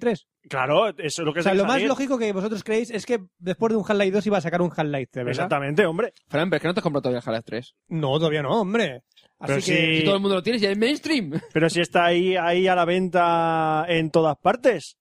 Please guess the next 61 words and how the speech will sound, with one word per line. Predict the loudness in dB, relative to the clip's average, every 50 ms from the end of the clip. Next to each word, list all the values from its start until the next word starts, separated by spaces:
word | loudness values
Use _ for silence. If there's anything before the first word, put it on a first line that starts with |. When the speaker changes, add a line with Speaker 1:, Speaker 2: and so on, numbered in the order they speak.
| _ _ _ _
Speaker 1:
A | -10 -8
ver, | -8 -6 -4
Half-Life | -2 0 0 0 0
dos | 0 0 0
Speaker 2:
Hasta | 0 -2 -2
el | 0
Speaker 1:
dijeron, | 0 2 2 0 0
Speaker 2:
Car-, | 0 -2
hasta | -2 0 -2
el | 0
Carrefour | 0 0 0 0 2 2 4 4
lo | 4
Speaker 1:
dijeron, | 2 2 0 0 -2 -4 -8
Speaker 2:
tiene. | -8 -6
Speaker 1:
"Half-Life | -4 -2 0 0 0 0
dos | 0 0 0 0 0
va | -2 -2
a | -2
ser | -2 -2
tan | -2 -2 -4 -2
bueno | -2 -2 -2 -2 -4
como | -2 -4 -4 -4 -2
Half-Life | -4 -4 -2 -4 -6 -6 -6
uno, | -6 -4 -4 -4 -4 -2
va | -2 -2
a | -2 -2
petarlo | -4 -4 -2 -2 -2 0 0 -2 -2
tanto | -2 -4 -4 -4 -4
como | -4 -4 -6 -4
Half-Life | -4 -4 -4 -2 -4 -6 -6
uno, | -6 -6 -4 -4 -6 -6
eh, | _ -6 -4 -4 -4 -4 -4 -2 -2 -4 -4 -6 -10 _ _ _ -4
va | -4
a | -2
ser | -2 -2 -2
tan | -2 -2
rompedor | 0 0 -2 0 0 0 0 0 0
en | -2 -2
ventas | -2 -4 -2 -2 -4 -2 -2
como | -4 -4 -2 -2
Half-Life | -2 -2 -2 -2 -4 -2 -2
uno". | -2 -2 -2 -4 -6 _
Sí, | -18 -8 -6 -6 -6 -6 -10 _ _ _ _
lo | -6 -4 -4
rompió. | -2 -2 -4 -4 -2 -2 -2 -2 -2 -6 _ _ _ _ _
Rompió | -12 -6 -6 -6 -6 -2 -2 -2 0
el | 0
mercado | 0 -2 -2 -2 0 0 2 2 2
totalmente | 0 -2 -4 -4 -4 -4 -6 -4 -4 -6 -2
Half-Life | -2 -2 -2 0 -2 -2 -2
dos. | -4 -4 -6 -6
¿Os | -8 -10
acordáis | -8 -4 -4 -2 -2
también | -2 -2 -2 0
con | 0 -2
el | -2 -2
hacker | -4 -4 -4 -2 -2 -4
este | -4 -4 -4
famoso | -4 -4 -4 -4 -4 -2 -4
que | -4 -4
también | -4 -6 -4 -4 -4 -4 -4 -6